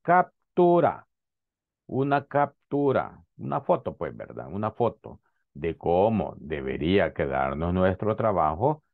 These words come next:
al finalizar esta tabla de la parte superior. Es decir, como que usted tenga una muestra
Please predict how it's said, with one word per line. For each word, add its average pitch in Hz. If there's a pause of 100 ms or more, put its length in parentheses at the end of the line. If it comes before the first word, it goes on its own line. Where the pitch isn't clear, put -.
(260)
al 123
finalizar 135
esta 92
tabla 69
de 78
la 65
parte 60
superior. 170 (460)
Es 165
decir, 170
como 120
que 135
usted 170
tenga 165
una 147
muestra 110